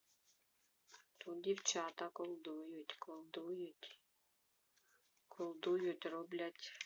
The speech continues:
і молитви, і роблять, і обряди.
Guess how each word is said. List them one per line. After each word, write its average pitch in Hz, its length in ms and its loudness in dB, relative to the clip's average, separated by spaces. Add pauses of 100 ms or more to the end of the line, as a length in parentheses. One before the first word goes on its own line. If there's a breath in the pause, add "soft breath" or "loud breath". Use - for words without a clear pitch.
(1040)
і 170 100 -2
молитви, 175 920 0
і 170 140 -2
роблять, 160 540 -4
і 160 80 -2
обряди. 160 840 0